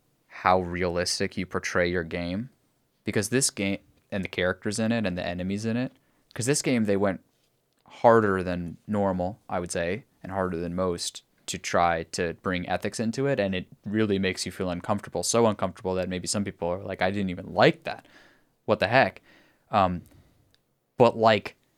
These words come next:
you can see other games that put zero effort into trying to actually make these enemies, uh, have any depth to them, and then all of a sudden it's, like, not uncomfortable, and it's, like, a more fun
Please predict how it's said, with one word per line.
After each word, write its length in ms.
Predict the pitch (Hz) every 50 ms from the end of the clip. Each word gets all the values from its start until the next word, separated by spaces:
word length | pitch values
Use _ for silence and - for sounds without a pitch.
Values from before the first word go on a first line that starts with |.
| _ _ _ _ _
you 160 | 123 117 107
can 140 | - 110 101
see 260 | - - 123 110 95
other 240 | 98 117 117 110 104
games 400 | 95 101 98 98 95 92 90 -
that 380 | - 98 - - - 101 - _
put 220 | - 110 92 85
zero 360 | 95 98 117 127 120 110 98
effort 380 | 80 90 92 - - 101 92 90
into 280 | 90 87 90 - 98 90
trying 440 | - - 95 90 95 95 90 92 90
to 80 | -
actually 300 | 92 90 90 - - 95
make 280 | 92 95 90 92 - _
these 260 | 95 92 90 90 -
enemies, 640 | - 98 92 92 90 92 90 90 87 - - - - _ _ _ _ _ _ _ _ _ _ _ _ -
uh, 340 | 101 92 87 87 87 87 85 - _ _ _ _ _ _ _ _ _ _ _ _ _ _ _ _ _ _ _ _ -
have 140 | 110 98
any 160 | 95 92 92 90
depth 240 | 95 95 95 -
to 80 | - 143
them, 340 | 139 139 139 151 170 175 156 -
and 120 | 123 113
then 80 | 110 110
all 180 | 98 107 113 107
of 80 | 101
a 40 | 101
sudden 200 | - 117 101 98
it's, 100 | 90 -
like, 120 | 98 87
not 180 | 92 90 90 92
uncomfortable, 580 | 107 117 - 139 135 - 151 151 160 160 156 127
and 140 | 95 95
it's, 140 | 95 - -
like, 100 | 101 -
a 40 | 95
more 220 | 92 92 95 95 - _ _ _ -
fun 520 | - - 95 92 92 92 92 92 107 113